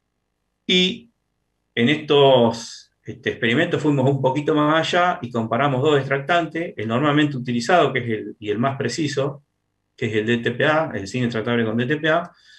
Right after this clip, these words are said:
pero también extractable con Melis tres, que la ventaja que tiene este extractante que es un multinutriente, o sea que además de zinc podemos determinar fósforo, eh, cationes básicos,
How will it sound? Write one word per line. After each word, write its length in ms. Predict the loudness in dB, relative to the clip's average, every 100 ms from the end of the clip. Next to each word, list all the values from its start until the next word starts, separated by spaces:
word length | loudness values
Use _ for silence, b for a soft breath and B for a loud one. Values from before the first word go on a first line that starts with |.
| B B B _ _
pero 220 | 2 4 4
también 280 | 2 2
extractable 440 | 2 0 0 0 0
con 180 | 0 0
Melis 240 | 0 -2
tres, 220 | -2 -2
que 400 | 0 -2 -2 -8 -8
la 160 | -4 -2
ventaja 480 | -2 0 0 0
que 80 | -2
tiene 220 | 0 -2
este 140 | -2 -4
extractante 600 | -8 -8 -2 -2 -2 -2
que 80 | -2
es 140 | 0
un 80 | 2
multinutriente, 840 | 4 2 0 0 2 0 -2 -10 -12
o 40 |
sea 220 | -8 -6
que 80 | -4
además 380 | -4 0 0 0
de 80 | -2
zinc 440 | 0 0 -2 -4
podemos 440 | -2 0 0 -2 -10
determinar 500 | -4 -2 0 0 0
fósforo, 720 | 2 0 0 0 0 0 -6 -20 _ _ _ _ _
eh, 300 | -2 0 0
cationes 420 | -2 0 0 0
básicos, 800 | 2 2 0 -6 -4 -4 -6 -18